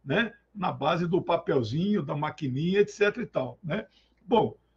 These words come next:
o que destaca no debate, né? Eu diria, anotei assim, três grandes questões. A imprensa falou cinco ou seis grandes questões, né? É, e o fato do Biden ser oposição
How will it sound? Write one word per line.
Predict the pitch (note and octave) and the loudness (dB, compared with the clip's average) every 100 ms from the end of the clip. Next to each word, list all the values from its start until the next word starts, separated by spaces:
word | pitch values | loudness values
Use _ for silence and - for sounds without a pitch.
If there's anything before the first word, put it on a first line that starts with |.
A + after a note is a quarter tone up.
| _ | _
o | D4+ | -10
que | - G4+ E4+ | 0 2 2
destaca | G3+ - - B3 A#3+ - G#3+ | 0 0 4 4 4 2 0
no | F#3+ A3 | 2 0
debate, | G3 D3 C3+ B2 - - _ - | 2 4 4 2 0 -14 _ -8
né? | D#3 A3 - - | -2 -2 -4 2
Eu | G#3 G#3+ | 4 6
diria, | G#3 F#3+ A#3+ B3 F3+ - - _ - | 4 2 6 6 4 0 -10 _ -8
anotei | F3 F3 - E3 C#3+ | -4 -4 -4 -2 -2
assim, | - G#3+ F3+ - | -2 -6 -8 -4
três | B3 C#4+ G3+ | 0 2 2
grandes | D#3+ A#3 G3 | 2 2 0
questões. | - A#3 - C#3+ - | -4 -4 -2 -2 0
A | B3+ | -2
imprensa | G#3+ C4+ C#4 B3 | -2 -4 -2 0
falou | A3 G#3 G#3 | 2 6 4
cinco | - C4+ G#3 | 2 -6 0
ou | G4 | 0
seis | - D#3 A2+ - - | 0 -4 -4 -8 -8
grandes | C#3+ C#3+ - | -4 -4 -4
questões, | - A#2 - A#2+ G#2 A#2 | -8 -10 -8 -10 -10 -8
né? | F#3 G3 _ _ _ _ _ _ _ _ _ | -10 -10 _ _ _ _ _ _ _ _ _
É, | G3+ G3 G3 F#3+ - - _ | 6 8 10 8 4 -6 _
e | E4+ F4+ F4 - _ | -4 -4 -4 -10 _
o | E4 E3 | -4 -2
fato | - F#3 E3+ F#3+ | 0 0 0 -2
do | D#3+ | -4
Biden | C#3+ C#3+ C3 A#2+ B2 | 0 2 2 0 -6
ser | B2 - C4 A#3 | -8 -2 0 2
oposição | D#3 - C#3+ B2+ C3+ F3+ F3+ C#3+ | 2 0 -4 -4 -6 -4 -2 -4